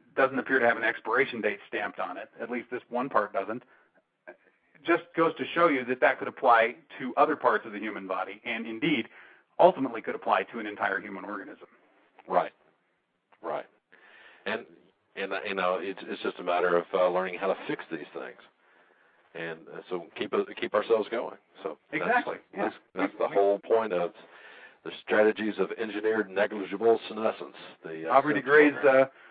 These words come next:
Speaker 1: uh, outline in his book, uh, Ending Aging, and as he explained to us when we interviewed him on Fast Forward Radio, what was that, about a year and a half ago, I guess?
Speaker 2: Right, right.
Speaker 1: Yeah, um, the, the, the idea of making all of a human body, um,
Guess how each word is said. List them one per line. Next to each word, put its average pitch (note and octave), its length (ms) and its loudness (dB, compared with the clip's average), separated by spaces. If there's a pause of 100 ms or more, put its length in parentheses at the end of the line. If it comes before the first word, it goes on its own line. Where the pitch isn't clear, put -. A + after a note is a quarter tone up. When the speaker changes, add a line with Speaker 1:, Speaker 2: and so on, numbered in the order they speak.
(320)
Speaker 1:
uh, B2+ 500 4
outline D3+ 520 6
in C#3 200 -2
his C#3 240 -2
book, D#3+ 240 4
uh, A#2+ 280 6 (200)
Ending B2+ 240 -4
Aging, D3 420 -6
and A2 220 -6
as A2 160 -6
he A#2+ 80 -10
explained A#2 460 -6
to A#2 100 -4
us A#2 220 2
when A#2 160 -4
we A2 100 -8
interviewed A2+ 260 -4
him A2+ 80 -8
on A2 120 -4
Fast A#2 220 -6
Forward A#2 180 -8
Radio, A#2 340 -2
what A2+ 220 -12
was G#2+ 80 -16
that, G2 100 -6
about G2 160 -4
a F#2+ 60 -6
year A2+ 240 -10
and A#2 80 -6
a A#2 40 -8
half C3+ 160 -4
ago, E3+ 300 -2
I E4+ 80 -6
guess? D4 160 -10 (460)
Speaker 2:
Right, - 260 -6 (460)
right. D2+ 160 -8
Speaker 1:
Yeah, G2 140 -2 (640)
um, A#2+ 320 2 (300)
the, C3+ 160 -4 (240)
the, D3 180 2
the C#3+ 140 0
idea D3 380 6
of D3+ 180 4
making E3 440 0
all D#3 400 8 (440)
of A#2 100 -2
a A#2+ 60 -2
human B2 280 -2
body, G#2+ 400 4 (600)
um, A#2+ 380 -4